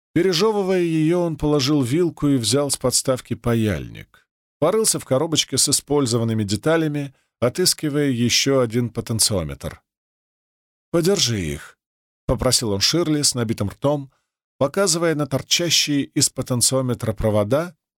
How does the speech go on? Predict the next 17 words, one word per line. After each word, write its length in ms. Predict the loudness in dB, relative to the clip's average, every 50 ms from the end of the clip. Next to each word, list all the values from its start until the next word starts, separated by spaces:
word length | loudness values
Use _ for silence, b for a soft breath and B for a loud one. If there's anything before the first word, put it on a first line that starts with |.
| _ _ -2
и 100 | 0 0
положил 460 | 0 0 0 2 2 2 2 2 0
их 80 | -2 -2
параллельно 760 | -2 0 0 2 2 2 2 2 0 0 -2 -4 -4 -8 -12 _ _ _ -2
острым 460 | 0 2 2 0 0 -2 -2 -2 0
серебристым 680 | 0 0 0 0 0 0 0 0 0 0 0 -2 -2 -2
контактам 600 | 0 0 -2 0 0 -2 -2 -2 -2 -2 -4 -2
мультиметра. 880 | 0 0 -2 -2 -2 -2 -2 -2 -2 -2 -2 -4 -4 -6 -8 -8 -8 -12 _ _ _ _ _ _ _ _ _ _ _ _ _ _ _ _ _ _ _
«Хорошо, 540 | 0 0 0 2 0 0 0 0 0 -2 -6 _ _ _ _ _ _ _ _ _ _ -2
если 420 | 0 2 2 2 2 2 2 0 0
ты 200 | 0 0 0 0
будешь 340 | 0 0 0 0 0 0
есть». 480 | 0 -2 -2 0 0 -2 -2 -4 -8 _ _ _ _ _ _ -4
Она 240 | -2 0 0 2 2
сжала 400 | 2 2 2 2 0 0 0 -2
пальцами 480 | 0 -2 -2 0 0 -2 -2 -4 -6
проводки 640 | -4 -2 -2 0 0 -2 -2 -4 -4 -4 -4 -4 -4